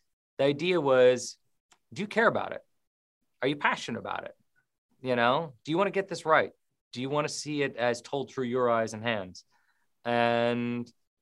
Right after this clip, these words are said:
whether it was someone that I worked with, you know, ten times or someone like the creature creator, Arian, you know, who did Pan's Labyrinth and, like, and brought the Terror Dogs back to life, you know, uh, or the puppeteer who worked on Jurassic Park, you know, doing the T-Rex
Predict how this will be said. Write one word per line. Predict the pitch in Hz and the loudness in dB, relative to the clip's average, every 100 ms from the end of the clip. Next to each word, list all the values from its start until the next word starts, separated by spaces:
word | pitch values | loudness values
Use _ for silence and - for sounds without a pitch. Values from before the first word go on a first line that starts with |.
| _ _ _ _ _ | _ _ _ _ _
whether | 135 143 147 | 0 2 2
it | |
was | 131 | 2
someone | 180 170 | 0 2
that | 151 131 | 2 2
I | |
worked | 120 139 - | 0 -2 0
with, | 131 - | -2 0
you | 120 | -4
know, | 101 113 117 | -2 -2 -6
ten | - 139 131 | -6 -4 -2
times | 117 107 120 143 | 0 0 0 -4
or | - 127 123 123 123 123 _ _ - - | -2 4 6 8 4 0 _ _ -20 -12
someone | - 175 180 | -2 0 2
like | 170 165 | 0 -2
the | |
creature | - 185 190 190 | -2 -2 -2 -4
creator, | 131 113 107 123 | 2 4 4 2
Arian, | 127 156 117 104 | 4 4 2 -2
you | 107 | -6
know, | 107 | -6
who | |
did | 120 117 | -4 -6
Pan's | - 120 127 | -4 -6 -4
Labyrinth | 107 120 120 101 104 | -2 0 0 -2 -4
and, | 104 | -8
like, | 101 98 98 - | -6 -6 -8 -8
and | 113 | -4
brought | 117 123 - | 2 2 0
the | |
Terror | - 139 139 | -4 0 2
Dogs | 104 98 | 0 -2
back | - 101 - | -6 -6 -6
to | |
life, | 98 101 - _ _ _ _ - | -10 -8 -10 _ _ _ _ -8
you | 107 | -2
know, | 107 110 113 _ _ - 113 | 0 0 -4 _ _ -12 0
uh, | 117 113 117 117 117 - _ | 4 4 4 4 2 0 _
or | 135 151 | 0 0
the | |
puppeteer | 170 196 190 - 185 170 104 | 4 4 2 -2 2 2 2
who | 123 | -2
worked | 131 - 160 | -2 0 4
on | 143 139 127 | 4 2 -2
Jurassic | 123 123 143 - - | 4 4 4 -2 4
Park, | 160 143 - | 6 6 0
you | 120 117 | -6 0
know, | 113 | 0
doing | 113 127 127 123 | 0 -2 -2 2
the | 117 | 0
T-Rex | 113 - 151 123 104 - | 0 -6 0 0 0 -10